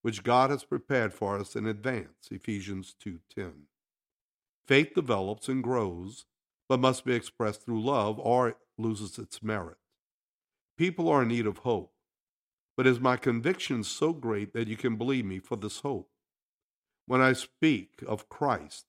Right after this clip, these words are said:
is it in love with such conviction that my life reflects the glory of God with displays of his power? Do the heavenly realities become more desirable than that of earth? Remember,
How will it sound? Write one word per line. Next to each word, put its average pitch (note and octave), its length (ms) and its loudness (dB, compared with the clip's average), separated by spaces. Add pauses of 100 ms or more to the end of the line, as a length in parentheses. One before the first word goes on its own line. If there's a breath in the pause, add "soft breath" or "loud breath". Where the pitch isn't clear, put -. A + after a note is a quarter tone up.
(100)
is A2 200 -2
it G#2 100 -2
in G2+ 140 0
love A2+ 320 -2
with A#2 160 -6
such - 360 -6
conviction G#2+ 840 -6 (560)
that B2 120 2
my A#2+ 120 6
life A#2+ 480 4
reflects A2 540 -4
the B2 80 -4
glory A2 320 0
of G2 120 -4
God G#2+ 300 -2
with G#2 140 -6
displays G#2+ 560 -4
of F#2+ 80 -8
his F#2 160 -12
power? A#2+ 520 -6 (960)
Do D#3 120 6
the D3+ 140 8
heavenly F#3 280 4
realities C#3 640 4
become A#2 260 0
more A#2+ 140 4
desirable A2+ 640 -2
than G2 200 -6
that G#2 180 -4
of F#2+ 160 -6
earth? A2 260 -6 (400)
Remember, A#2 580 0